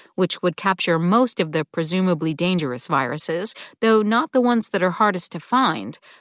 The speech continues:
brings the cost down to one point two billion dollars, which is a lot of money. But given how much each new pandemic costs the world, the researchers argue that it's more than worth the expense.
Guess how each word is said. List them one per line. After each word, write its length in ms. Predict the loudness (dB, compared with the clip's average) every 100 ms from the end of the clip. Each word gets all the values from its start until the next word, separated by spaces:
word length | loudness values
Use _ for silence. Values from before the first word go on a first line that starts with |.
| _
brings 280 | 4 4 2
the 100 | -2
cost 380 | 2 2 2 0
down 220 | 0 2
to 120 | 0
one 280 | 0 2 0
point 340 | 0 -2 -2
two 240 | -4 0 2
billion 360 | 2 0 -2
dollars, 520 | -4 -4 -4 -8 -10 -10 _ _ _ _ _ _ -6
which 260 | -4 -2
is 160 | -2 -2
a 60 | 0
lot 220 | 2 2
of 80 | 2
money. 420 | 2 0 -6 -12 _ _ _ _ _
But 180 | 2 4
given 280 | 2 0 0
how 160 | 2
much 300 | 4 4 2 0
each 240 | 0 2
new 160 | 0 0
pandemic 540 | -2 -2 0 0 -2
costs 480 | 0 0 0 -4 -4
the 100 | -4
world, 460 | 0 0 0 -4 -10 _ _
the 100 | -4
researchers 600 | -2 0 -2 -2 -2 -4 0
argue 320 | 0 0 0
that 180 | 0 0
it's 220 | 0 2
more 240 | 2 2
than 200 | 2 0
worth 260 | 0 -2 -4
the 160 | -4 -4
expense. 640 | -4 -6 -6 -6 -8 -10